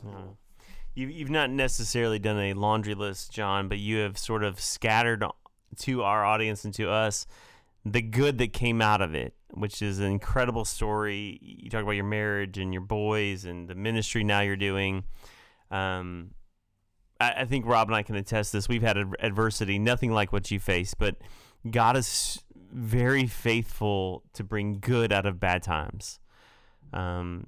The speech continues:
so we, we applaud that. That's incredible. I do wanna touch on one thing you, you've mentioned a couple times, and I've heard you talk about at other times, mentoring. You, you've mentioned some incredible, uh, mentors and men who have invested in your life.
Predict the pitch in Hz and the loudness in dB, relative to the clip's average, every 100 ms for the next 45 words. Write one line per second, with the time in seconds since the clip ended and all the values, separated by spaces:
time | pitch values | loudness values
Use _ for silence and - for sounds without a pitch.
0 | - - 110 110 92 95 - - 101 98 | -10 -4 -2 0 0 2 4 4 4 4
1 | 92 92 98 92 104 95 98 113 120 202 | 0 -2 -6 -4 -4 -2 -2 -2 -2 -2
2 | 196 170 147 131 127 131 135 120 113 117 | -2 -2 0 2 2 2 2 2 2 0
3 | 123 113 135 143 123 113 147 123 139 127 | -2 2 2 2 -2 -2 -2 -2 2 2
4 | 127 120 120 107 104 107 104 117 110 104 | 4 2 0 0 0 -2 0 0 2 2
5 | 107 - 107 101 135 127 101 95 - - | 2 0 -2 0 0 0 0 0 -4 -10
6 | - - - - - - 120 127 156 214 | -18 -20 -20 -18 -16 -8 0 2 4 2
7 | - 110 71 50 - - 127 143 165 180 | 2 0 0 -4 -12 -10 -4 -2 -2 -2
8 | 190 202 - 160 - 135 - 147 147 131 | 0 0 0 0 0 0 0 0 2 0
9 | - 110 107 98 120 147 151 156 135 110 | 0 2 2 2 0 0 2 0 2 2
10 | 104 107 139 147 143 139 - - - 123 | 2 2 2 2 0 -4 -12 -20 -8 -2
11 | 117 113 120 123 123 107 117 123 120 117 | 0 2 2 0 0 0 0 2 4 4
12 | 113 - | 2 -2